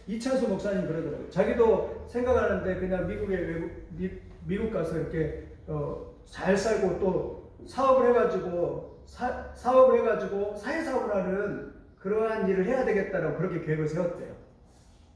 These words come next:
근데 쫄딱 망했어요. 그래서 한국에 올 수밖에 없었어요. 한국에, 한국에 올 수밖에 없어서 자기는 사회사업 하면서 가난한 사람 돕겠다 그런 생각을 했는데 쫄딱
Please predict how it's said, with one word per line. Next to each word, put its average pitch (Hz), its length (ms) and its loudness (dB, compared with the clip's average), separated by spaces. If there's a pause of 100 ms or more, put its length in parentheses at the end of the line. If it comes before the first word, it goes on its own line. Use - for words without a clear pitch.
근데 262 220 -2
쫄딱 - 380 2
망했어요. 175 480 -2
그래서 196 600 0
한국에 240 580 2
올 170 100 0
수밖에 190 380 0
없었어요. - 440 -10 (280)
한국에, 226 340 -2 (160)
한국에 233 280 2
올 175 140 4
수밖에 190 340 -2
없어서 151 680 -4 (140)
자기는 262 260 6
사회사업 294 580 8
하면서 247 320 4
가난한 240 300 2
사람 220 220 0
돕겠다 202 300 2
그런 190 180 2
생각을 214 340 -2
했는데 - 960 -8
쫄딱 339 300 2